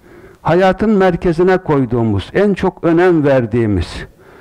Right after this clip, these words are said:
Allah'ı sever gibi sevdiğimiz ne varsa, bilelim ki Allah'ın dışında çokça önem verdiğimiz o hususlar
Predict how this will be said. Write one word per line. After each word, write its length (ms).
Allah'ı 420
sever 420
gibi 340
sevdiğimiz 920
ne 460
varsa, 600
bilelim 420
ki 260
Allah'ın 560
dışında 640
çokça 460
önem 400
verdiğimiz 680
o 160
hususlar 800